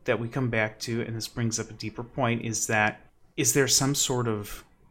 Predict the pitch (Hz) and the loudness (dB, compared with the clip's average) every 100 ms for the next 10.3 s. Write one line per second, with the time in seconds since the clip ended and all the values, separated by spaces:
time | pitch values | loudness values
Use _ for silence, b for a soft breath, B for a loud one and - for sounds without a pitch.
0 | _ _ _ - 123 123 120 110 - 107 | _ _ _ -4 2 4 4 2 -2 -2
1 | 107 104 95 95 - 98 92 92 - _ | 0 -2 -4 -10 -10 -8 -8 -10 -16 _
2 | - b b b b b b _ _ _ | -20 b b b b b b _ _ _
3 | _ _ _ - - 117 135 123 113 107 | _ _ _ -14 -12 -4 -2 -2 -2 0
4 | - - - 110 101 95 95 - _ _ | 0 2 0 0 -4 -6 -8 -12 _ _
5 | _ _ 113 113 117 123 127 117 117 110 | _ _ -2 0 0 0 -2 -2 -4 -4
6 | - - 131 117 - - - _ - _ | -6 0 2 2 2 0 -8 _ -20 _
7 | - 117 117 - - 117 113 107 98 - | -6 0 2 0 -2 -2 -2 -4 -6 -12
8 | - - _ _ _ _ _ _ _ _ | -20 -20 _ _ _ _ _ _ _ _
9 | _ _ _ _ _ _ _ _ - - | _ _ _ _ _ _ _ _ -20 -20
10 | _ - 92 | _ -14 -10